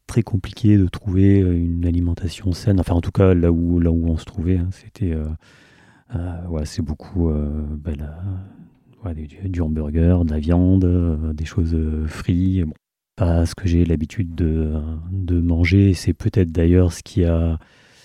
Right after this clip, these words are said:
ce qui a un peu pêché pour, euh, pour, euh, Laurence et peut-être Emery, c'est que sur cette, euh, semaine d'avant-course, euh, l'alimentation n'a peut-être pas été, euh,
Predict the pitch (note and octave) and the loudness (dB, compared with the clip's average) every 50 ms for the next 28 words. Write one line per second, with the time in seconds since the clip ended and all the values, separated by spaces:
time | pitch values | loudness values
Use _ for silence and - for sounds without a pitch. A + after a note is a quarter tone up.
0 | _ _ _ - - - - - G2+ E2 D#2 D#2+ - G2 - - G2+ E2+ - - | _ _ _ -20 -20 -20 -12 -6 -4 -4 -4 -4 -4 -4 -2 0 0 0 2 2
1 | G#2 F#2 F2 - - F2+ D#2 E2 E2 E2 E2 D#2+ D#2 D#2+ _ - - F#2 E2 D#2+ | 2 2 2 2 -2 -4 -2 0 0 0 0 -2 -4 -6 _ -10 -6 -6 -4 -4
2 | D#2+ D#2+ D#2+ E2 D#2+ D#2+ E2 E2 D#2+ E2+ F2 F2 F2+ - - - - - - F#2+ | -2 -2 -2 -2 -2 -2 -2 -2 -2 0 0 0 0 -2 -4 -8 -12 -10 -10 -10
3 | - - F2 F2+ F2+ G2 G2+ G2 F2 - - F2+ - - G#2 F#2 E2+ - - - | -10 -8 -4 0 2 2 2 2 0 -2 -6 -8 -8 -6 -6 -4 -4 -6 -10 -14
4 | - - - F#2 - - - E2+ - _ - - E2 E2 E2 E2 D#2+ D#2+ E2 - | -16 -12 -10 -10 -6 -4 -4 -4 -4 _ -6 -4 -2 -2 -2 -2 -2 -4 -6 -6
5 | - - F#2 F2+ F2+ F2 F2 E2+ E2 E2 E2 - - - G#2 G2 - - - - | -6 -2 2 2 4 4 4 4 2 2 0 0 2 2 2 2 2 -4 -16 -14
6 | - - F#2+ E2+ D#2 D#2+ D#2+ D#2 D#2 D#2 D#2+ D#2 D#2+ D#2 E2 E2 D#2 D#2+ - F#2+ | -10 -6 -4 -4 -4 -4 -6 -6 -8 -8 -8 -8 -6 -6 -6 -6 -6 -6 -8 -8
7 | - - G2 E2+ D#2 _ _ - F#2+ - - - F#2+ D#2+ - - G2 F2 E2+ E2+ | -8 -6 -4 -4 -4 _ _ -16 -16 -12 -6 -4 -4 -4 -4 -2 -2 -2 -2 -2
8 | D#2+ D#2 | -2 -4